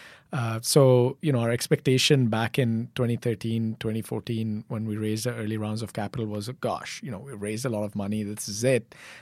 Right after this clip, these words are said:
Uh, we're gonna take this money and, um, and, you know, and build this business." And, and we've done it.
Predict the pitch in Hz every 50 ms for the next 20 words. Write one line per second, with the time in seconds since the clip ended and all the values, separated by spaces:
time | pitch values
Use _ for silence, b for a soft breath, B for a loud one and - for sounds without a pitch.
0 | B B - 120 113 110 107 101 98 104 117 113 110 - - 120 113 - 120 113
1 | - - 113 101 101 104 104 107 107 104 107 113 110 110 123 - - 139 117 110
2 | 110 110 107 113 120 - - 131 117 110 113 117 127 - 160 160 143 107 113 156
3 | 180 - - 156 131 123 123 120 113 120 120 123 120 120 117 120 127 127 131 127
4 | 156 135 113 - - 131 120 107 110 123 131 127 - - 127 120 120 120 117 117
5 | 120 110 107 - 127 160 165 127 92 - -